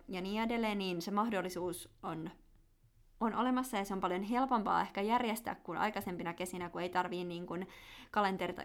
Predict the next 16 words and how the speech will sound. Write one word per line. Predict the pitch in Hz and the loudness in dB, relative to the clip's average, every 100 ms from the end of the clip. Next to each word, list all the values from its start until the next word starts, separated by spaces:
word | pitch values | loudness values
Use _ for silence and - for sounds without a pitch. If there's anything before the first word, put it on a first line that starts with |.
| - | -8
yrittää | 175 170 - 170 | -8 -4 0 0
hullulla | 175 156 156 | 0 -2 0
lailla, | 165 180 - - | -2 -4 -8 -16
tota, | - 165 156 170 - - - - - - - - 190 196 160 165 | -12 -6 -4 -4 -8 -20 -20 -20 -20 -20 -20 -14 -8 -6 -4 -4
ö, | 180 | -6
sovitella, | - 220 180 180 160 - | -4 0 2 2 0 0
että | 185 185 | -2 -2
milloin | 185 170 170 165 - - - | -2 -2 -2 -4 -10 -20 -10
kumpikin | - 180 160 147 | -6 -4 -6 -4
on | 156 160 - | -4 -6 -6
maassa | 180 180 160 180 190 | 0 2 2 2 -2
ja | 151 190 | -2 2
kumpi, | 226 196 - 180 90 - 208 - | 4 4 2 -4 -4 -6 -6 -4
missä | 190 190 - | -2 -2 -2
kumpikin | - 180 - - | -2 -2 0 2
on, | - 233 202 | 4 4 4